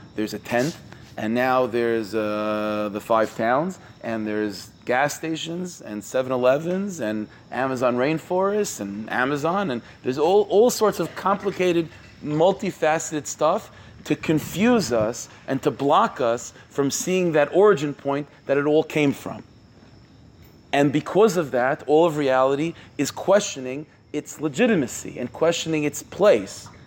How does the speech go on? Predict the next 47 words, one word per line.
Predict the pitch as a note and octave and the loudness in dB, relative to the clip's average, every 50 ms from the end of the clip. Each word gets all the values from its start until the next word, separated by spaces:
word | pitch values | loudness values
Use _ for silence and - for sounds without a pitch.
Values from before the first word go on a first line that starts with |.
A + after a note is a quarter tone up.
| - - | -20 -4
What | - A#2+ D3+ D#3 | 2 4 4 6
am | E3 | 4
I | D3+ | 4
here | D3+ C3+ E3 G#3+ A#3 G3+ | 2 2 4 4 4 4
for? | - - - - - - - - - - - - - - - - - - | 2 -4 -10 -10 -8 -8 -8 -10 -14 -20 -20 -20 -20 -20 -20 -20 -8 -2
My | C3+ C3+ C#3 | 2 2 4
very | C3+ D#3 F3 E3 | 4 4 4 4
existence | D#3 C#3+ B2+ A2+ D3 F3 F3+ - - D#3+ D3 | 2 2 0 2 2 2 2 0 -2 -4 -2
is | D3+ D3 A#2 B2 | -2 -4 -2 2
rooted | C3+ E3+ F#3+ E3 D3+ C#3 C3+ C3 - - - - - | 4 4 4 6 4 4 2 0 -6 -18 -20 -10 -4
on | - B2+ C3+ C#3 B2+ - - | -2 0 0 0 -2 -4 -6
concealing | - - D3 - - - - G#3+ A3 G#3 D#3+ C3+ | -4 -4 -4 -2 -2 0 2 2 4 4 4 4
God's | C3 C#3 C#3 C3 - | 4 4 2 2 0
presence, | - - G3+ G#3 F3+ A#2+ A2 A2 G#2+ - | -2 -2 0 0 0 -2 -8 -12 -10 -8
and | G#2+ G#2+ | -6 -4
that's | B2 C3 - - | -4 -4 -4 -6
a | B2+ | -6
sad | - - C3+ C3+ C#3 C3 | -4 -4 -4 -4 -4 -4
thing | - C#3+ C3+ - | -4 -6 -6 -6
to | C#3 | -8
think | B2+ - A3+ A#3+ E3+ | -6 -4 -4 -2 -2
about. | A#2+ G#2+ G#2 E2+ F2 - - - - - - - - - - - - - - - | -4 -6 -10 -12 -14 -16 -20 -20 -20 -20 -20 -20 -20 -20 -20 -20 -20 -20 -6 -4
The | C3 | -4
job | B2 A2 C#3 D3+ E3+ F#3+ G3+ | 0 2 4 4 4 4 2
of | G#3 E3 | 0 0
the | F3 | -2
Jewish | D#3 C3 E3 D#3+ D#3 - - | -2 0 0 0 0 -2 -4
people | - - F#3 F#3 - D3 C#3+ | -4 -4 -4 -4 -2 -4 -2
on | C#3 C3+ | -2 0
Rosh | C3+ C3+ B2 C3 | 0 -2 -2 -4
Hashanah | B2+ - - C3+ C3+ D3+ E3+ F3 G#3 G#3+ - - - - - - | -6 -4 -2 0 0 0 0 -2 -4 -6 -10 -16 -20 -20 -12 -8
is | - C3+ - | -6 -6 -6
to | - B2+ | -6 -6
proclaim | - - B2+ A#2 - - C#3+ C#3+ D3 D#3 E3+ F3+ | 0 0 0 0 0 0 2 2 2 2 2 0
to | D#3+ - | 0 0
ourselves | A#2+ A#2 A2+ - - - C#3 C#3+ D3 C3 | 2 2 2 2 2 4 4 4 4 2
and | C3+ C3+ | 0 0
the | B2+ B2 | 0 2
whole | C3 D3+ D3+ | 2 2 2
universe | C#3+ C#3+ D3 D3 C#3 D3+ F3 - A3 - - - - - - - - - - - - - - - - - - - - - - - - | 2 2 0 0 0 0 -2 -2 -4 -6 -12 -20 -20 -20 -20 -20 -20 -20 -20 -20 -20 -20 -20 -20 -20 -20 -20 -20 -20 -20 -20 -18 -4
that | - - C3 | -2 -2 0
the | C3 C#3+ | 2 2
universe | D#3 E3+ F3+ E3+ F#3 F3 | 2 4 4 2 0 0
shouldn't | - - E3 D#3 D3+ | 0 -2 -2 0 2
have | D3+ D3 C3+ | 2 2 2
that | C3+ B2 - | 2 0 2
question. | - A#2 A2+ A2 - - - - | 2 0 0 2 0 -6 -8 -10